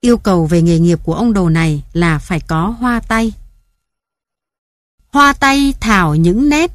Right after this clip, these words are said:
như phượng múa rồng bay. Muốn viết được thứ chữ như phượng múa rồng bay đó, người viết cần phải có một thư pháp.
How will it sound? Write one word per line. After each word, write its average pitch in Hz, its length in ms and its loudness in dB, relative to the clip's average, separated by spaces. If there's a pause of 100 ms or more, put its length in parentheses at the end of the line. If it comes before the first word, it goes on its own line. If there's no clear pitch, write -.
(440)
như 277 320 4
phượng 175 380 -2
múa 202 340 2
rồng 180 400 0
bay. 247 360 0 (1300)
Muốn 202 280 4
viết 294 220 -2
được 190 340 0
thứ 190 260 2
chữ 226 400 -4
như 233 220 2
phượng 170 400 -2
múa 180 200 0
rồng 170 220 -2
bay 214 160 -2
đó, 190 340 -2 (360)
người 214 280 4
viết 285 360 -2
cần 196 200 2
phải 160 160 -4
có 170 300 -2
một 226 320 -2
thư 247 220 -2
pháp. 277 320 -4